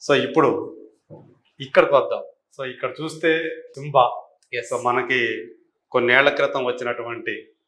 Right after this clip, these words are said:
Speaker 1: సింబా ద లయన్ కింగ్ ఏదైతే ఉందో అది ఎంత పెద్ద విజయం సాధించదో తెలుసు. అంటే మనందరికి కూడా అది హాలీవుడ్లో డిస్నీ వాళ్ళు ప్రొడ్యూస్ చేసినటువంటి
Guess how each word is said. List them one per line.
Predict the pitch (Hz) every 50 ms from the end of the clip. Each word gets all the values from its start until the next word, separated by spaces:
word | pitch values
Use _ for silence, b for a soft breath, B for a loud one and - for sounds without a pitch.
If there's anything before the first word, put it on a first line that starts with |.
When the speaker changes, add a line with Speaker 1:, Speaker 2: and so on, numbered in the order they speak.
| _ _ _ _ _ _ _ _ _ _ _ _ _ _ _ _ _ _ _ _ _
Speaker 1:
సింబా | - - 135 127 131 135 131 131 - 120
ద | 113 113 110
లయన్ | 120 135 147 156 - -
కింగ్ | 156 143 131 127 123
ఏదైతే | 120 120 120 120 120 123 120 120 123
ఉందో | 113 110 104 110
అది | 110 107 110
ఎంత | 107 110 113 127 123 -
పెద్ద | 127 123 - - 127
విజయం | 117 101 - - 123 120
సాధించదో | 117 120 117 113 110 113 - 113 113
తెలుసు. | 107 - 117 113 110 - 110 - - b b b b b b _
అంటే | - 120 123
మనందరికి | 131 127 120 110 110 131 143 165 165 170 165
కూడా | - 156 139 139 139 139 139 139 - - _ _ _ - -
అది | 120 117 113 107 - -
హాలీవుడ్లో | 117 123 135 147 156 147 147 147 139 143 143 139 131 - - - - _
డిస్నీ | 120 117 - - 170 175 165
వాళ్ళు | 160 156 143 143 139 135 -
ప్రొడ్యూస్ | - - 120 120 120 127 131 127 - 131
చేసినటువంటి | 120 - 120 120 117 - 113 117 113 107 110 113 113